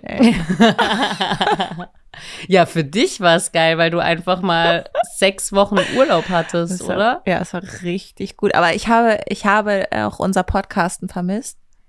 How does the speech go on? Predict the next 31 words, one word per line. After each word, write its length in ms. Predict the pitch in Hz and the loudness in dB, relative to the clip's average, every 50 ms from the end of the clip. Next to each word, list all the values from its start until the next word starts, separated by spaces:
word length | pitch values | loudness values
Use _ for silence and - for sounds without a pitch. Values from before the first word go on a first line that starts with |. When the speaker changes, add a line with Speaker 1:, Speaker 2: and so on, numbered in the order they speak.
| _ _ - - - - - - - - _ _ - - | _ _ -20 -20 -20 -18 -18 -20 -20 -20 _ _ -2 0
Speaker 1:
Und 80 | 196 | 2
ich 80 | 190 190 | 2 2
hatte 160 | 208 202 202 | 2 0 0
so 80 | 190 202 | -2 -2
viele 220 | - - 220 220 226 | -2 -2 -2 -2 0
gute 180 | 226 226 220 | 0 0 0
Ideen, 280 | 208 190 185 202 214 220 | 0 0 0 0 2 2
die 60 | 208 | 2
habe 60 | 180 | 0
ich 60 | 185 | 0
natürlich 260 | - 185 - - - - | -2 -4 -6 -6 -6 -6
alle 140 | - 165 | -6 -6
vergessen. 440 | - - 165 - - - - - 175 - - | -6 -8 -8 -10 -10 -12 -14 -14 -16 -14 -6
Speaker 2:
Ja, 280 | 185 180 190 165 147 - - - _ _ | -2 0 2 2 0 -2 -6 -14 _ _
ich 260 | - 208 - - - - | -8 -8 -8 -4 0 2
auch. 220 | 190 180 175 - - | 4 4 2 0 -6
Ich 180 | - - - - | -16 -8 -2 0
ärgere 260 | 208 208 208 208 202 | 2 2 2 2 0
mich 260 | 202 196 190 - - | 0 -2 -2 -4 -6
so 280 | - 208 220 247 254 254 | -6 -4 -2 -2 -2 -2
sehr. 520 | 226 - 208 196 180 165 160 160 190 - - - | -2 -2 0 0 0 0 -2 -2 -4 -6 -4 -2
Eine 360 | - 220 240 262 285 285 277 | -2 0 2 2 2 0 0
Sache 260 | 269 262 240 240 233 233 | 2 2 2 2 2 0
habe 140 | 226 214 202 | -4 -4 -4
ich 140 | - - - | -6 -6 -4
aufgeschrieben, 600 | - 190 - - 220 202 - 240 240 240 233 220 | -4 -4 -4 -8 -14 -12 -8 -6 -4 -4 -2 -4
die 100 | 202 185 | -2 0
weiß 240 | 180 180 190 190 220 | 0 0 0 0 -4
ich 140 | 220 220 233 | -6 -6 -6
auch 100 | 226 220 | -4 -4
noch. 280 | 233 240 254 277 277 | -2 -2 -2 -4 -4